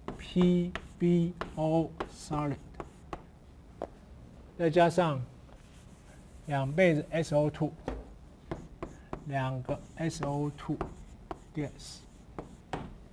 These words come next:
好，所以呢，这边的气体，其实这边气体，这边是固体，固体不会受压力影响，气体会受压力影响。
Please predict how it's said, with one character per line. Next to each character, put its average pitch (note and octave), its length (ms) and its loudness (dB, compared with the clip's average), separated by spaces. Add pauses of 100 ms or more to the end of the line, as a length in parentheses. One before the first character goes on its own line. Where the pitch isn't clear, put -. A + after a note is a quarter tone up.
(2500)
好， G#3 340 12 (520)
所 - 180 12
以 C4+ 80 12
呢， B3 240 12 (440)
这 C4+ 140 12
边 C4 160 12
的 B3 140 12
气 - 300 8
体， C3+ 260 0 (420)
其 F#3 140 2
实 G#3 100 2
这 A#3 120 6
边 B3 160 10
气 B3 180 6
体， F#3+ 160 0
这 B3+ 100 10
边 B3+ 200 12
是 B3+ 60 6
固 A#3+ 200 8
体， D3+ 140 4
固 - 180 6
体 E3+ 140 6
不 D#3 120 8
会 G#3 160 12
受 G3+ 220 12
压 G3 160 12
力 F#3+ 100 12
影 D#3 160 6
响， D3+ 240 2 (380)
气 D4 240 12
体 G3 160 10
会 F#3 100 10
受 F#3 180 8
压 F3+ 180 12
力 F3+ 100 10
影 D3+ 160 6
响。 C3+ 180 4